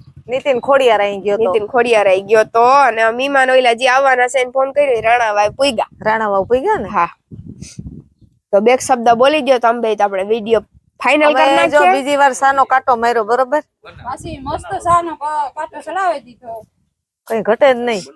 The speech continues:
Speaker 3: પગરી ભીંનો સા પીધો.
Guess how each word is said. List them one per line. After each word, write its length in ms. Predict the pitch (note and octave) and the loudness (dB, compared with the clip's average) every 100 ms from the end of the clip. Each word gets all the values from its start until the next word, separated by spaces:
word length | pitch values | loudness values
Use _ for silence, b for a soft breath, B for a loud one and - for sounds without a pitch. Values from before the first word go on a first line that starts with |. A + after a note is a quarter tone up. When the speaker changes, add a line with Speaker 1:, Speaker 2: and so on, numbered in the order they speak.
| B2+ A2 _ _ _ _ _ _ _ - | -20 _ _ _ _ _ _ _ _ -12
Speaker 3:
પગરી 280 | C4+ C#4+ C#4+ | -12 -10 -12
ભીંનો 420 | C#4 C#4+ C4+ A#3+ | -10 -10 -8 -10
સા 240 | B3+ B3+ | -4 -4
પીધો. 340 | A#3+ A#3+ - | -6 -12 -20